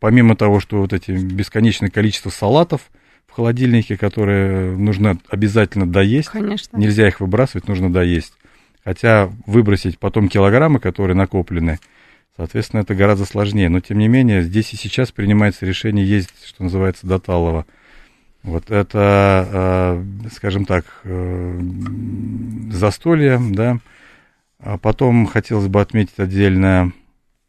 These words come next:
Speaker 1: ситуацию с употреблением алкоголя. Опять-таки мы тут пьем, как будто в последний раз. А, обязательно нужно допить, выпить, и, собственно, потом восстановимся, потом мы,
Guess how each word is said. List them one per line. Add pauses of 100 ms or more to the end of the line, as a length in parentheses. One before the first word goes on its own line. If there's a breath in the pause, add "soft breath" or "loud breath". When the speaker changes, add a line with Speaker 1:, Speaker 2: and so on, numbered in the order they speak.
(800)
Speaker 1:
ситуацию
с
употреблением
алкоголя. (680)
Опять-таки
мы
тут
пьем,
как
будто
в
последний
раз. (1500)
А,
обязательно
нужно
допить,
выпить, (100)
и,
собственно,
потом
восстановимся,
потом
мы,